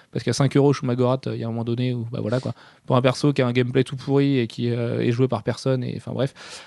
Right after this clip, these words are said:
c'est juste abusé, donc, euh, leur, euh, leur tweet à base de « On arrête de vous voler des sous », moi, j'y crois pas, et de toute façon, j'y crois pas. Et je pense qu'il y aura une édition, euh,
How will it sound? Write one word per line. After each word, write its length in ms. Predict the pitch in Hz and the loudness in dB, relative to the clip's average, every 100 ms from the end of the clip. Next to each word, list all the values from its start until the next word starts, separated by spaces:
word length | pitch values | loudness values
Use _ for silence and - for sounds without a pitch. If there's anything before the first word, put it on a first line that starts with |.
| - | -20
c'est 240 | _ - 127 | _ 0 2
juste 200 | 135 139 | 4 4
abusé, 400 | 139 143 151 160 | 4 4 4 4
donc, 220 | 139 120 | 2 0
euh, 280 | 120 117 120 - | 0 0 -4 -4
leur, 260 | 127 123 | 0 2
euh, 200 | 123 120 | 2 0
leur 180 | 117 131 | 0 0
tweet 260 | - 156 147 | 0 -2 2
à 40 | |
base 220 | 127 131 123 | 4 2 2
de « 320 | 120 117 110 | 2 2 0
On 100 | 117 | 0
arrête 180 | 123 131 | 0 2
de 80 | 127 | 2
vous 120 | 120 | 0
voler 160 | 123 123 | 2 0
des 100 | 123 | 0
sous », 160 | - 131 | -4 -4
moi, 100 | 120 | -4
j'y 100 | 110 | -4
crois 180 | - | -8
pas, 200 | 107 110 | -4 -2
et 160 | 117 101 | -4 -6
de 40 | 101 | -10
toute 100 | - | -12
façon, 180 | 107 | -6
j'y 60 | 110 | -6
crois 180 | - 104 | -6 -8
pas. 120 | - _ - - | -10 _ -20 2
Et 80 | 127 | 4
je 60 | |
pense 260 | 127 131 131 | 4 2 0
qu'il 140 | - | 0
y 40 | 117 | 2
aura 160 | 113 117 | 4 2
une 60 | |
édition, 480 | 110 107 - 110 | 0 -4 -6 -6
euh, 40 | 104 | -6